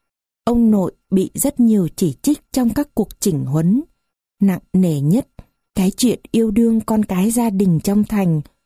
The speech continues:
dù trong mấy chị em Diễm Cầm, không ai làm gì cho phía đối phương.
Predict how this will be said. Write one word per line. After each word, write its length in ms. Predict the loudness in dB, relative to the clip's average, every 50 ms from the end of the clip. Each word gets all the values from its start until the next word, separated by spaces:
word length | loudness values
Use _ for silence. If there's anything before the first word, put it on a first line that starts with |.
| _ _ _ _ -4
dù 280 | -2 -2 0 0 -2
trong 280 | -4 -2 0 2 2 2
mấy 180 | 2 2 0 -2
chị 180 | -4 -6 -6 -4 -2
em 260 | -2 0 0 2 2
Diễm 260 | 2 0 0 0 -2
Cầm, 380 | -2 0 0 0 0 0 -2 -4 -8 _ _ _ _ _ _ _ _
không 200 | 0 2 2 4
ai 200 | 4 4 2 2
làm 260 | 2 2 0 0 -2 0
gì 240 | 0 0 -2 -2 -2
cho 120 | -2 -4 -2
phía 220 | 0 0 0 2
đối 240 | 2 2 0 0 0
phương. 440 | -2 -2 0 2 2 2 2 0